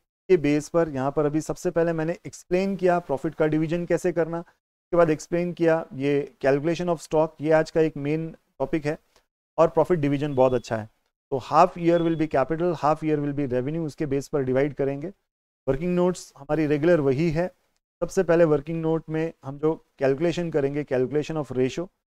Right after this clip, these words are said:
यहाँ पर होल्डिंग कंपनी जो है वो एच है, सब्सिडियरी जो है वो एस है। टोटल कैपिटल चार लाख का है, एक शेयर सौ रुपये का, दिन चार हज़ार नंबर हो गए। इस तरह से ये कैलकुलेशन यहाँ पर हम करेंगे। तो एस लिमिटेड में, ये जो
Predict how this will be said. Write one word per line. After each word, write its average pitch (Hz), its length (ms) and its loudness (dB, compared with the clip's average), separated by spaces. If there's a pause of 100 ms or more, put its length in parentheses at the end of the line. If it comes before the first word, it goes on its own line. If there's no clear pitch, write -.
(320)
यहाँ 156 120 0
पर 175 100 4 (120)
होल्डिंग 170 380 2
कंपनी 160 380 -4
जो 147 160 -6
है 139 100 0
वो 135 200 -2 (100)
एच 175 240 0
है, 175 260 -2
सब्सिडियरी 156 540 -2
जो 139 120 -2
है 127 140 -2
वो 127 240 -2 (160)
एस 160 280 -2
है। 151 140 -6 (540)
टोटल 190 300 6
कैपिटल 180 420 4
चार 156 320 2
लाख 160 220 4
का 170 140 0
है, 170 180 -2 (100)
एक 165 180 -2
शेयर 151 280 -2
सौ 180 280 4
रुपये 147 260 2
का, 139 140 2
दिन 135 260 -4
चार 156 240 2
हज़ार 139 360 2
नंबर 139 360 4
हो 123 160 -2
गए। 117 100 -2
इस - 560 -14
तरह 160 180 4
से 160 180 0
ये 160 80 0
कैलकुलेशन 143 540 0
यहाँ 139 140 -2
पर 139 140 -4
हम 135 140 -6
करेंगे। 131 360 -2
तो - 840 -2 (240)
एस - 320 -2 (520)
लिमिटेड 151 400 0
में, 135 160 0
ये - 1600 -18
जो 143 320 2